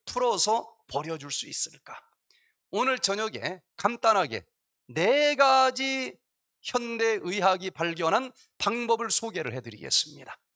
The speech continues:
복잡하지 않아요. 이 네 가지만 제대로 활용하면서 지방에 녹아있는 독소를 풀어서 버려주면 질병의 원인이 되는 독소가 사라지면서 질병이 예방될 수 있고 질병이 치료될 수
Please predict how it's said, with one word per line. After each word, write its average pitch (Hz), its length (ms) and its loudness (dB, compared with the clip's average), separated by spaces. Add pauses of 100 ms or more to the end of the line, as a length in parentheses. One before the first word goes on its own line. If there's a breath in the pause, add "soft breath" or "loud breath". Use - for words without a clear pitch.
(140)
복잡하지 233 600 2
않아요. 131 420 -2 (400)
이 220 200 -2
네 202 480 2
가지만 247 680 2
제대로 240 680 2
활용하면서 226 1000 0 (320 loud breath)
지방에 233 680 2
녹아있는 226 680 -2
독소를 214 520 -6
풀어서 226 460 0
버려주면 233 560 -2 (200 loud breath)
질병의 226 500 0
원인이 220 400 0
되는 247 320 -2 (260)
독소가 277 560 2
사라지면서 262 1040 4 (260)
질병이 220 480 0
예방될 185 400 0
수 156 180 2
있고 247 420 -4 (100)
질병이 254 420 0
치료될 277 540 2
수 185 380 0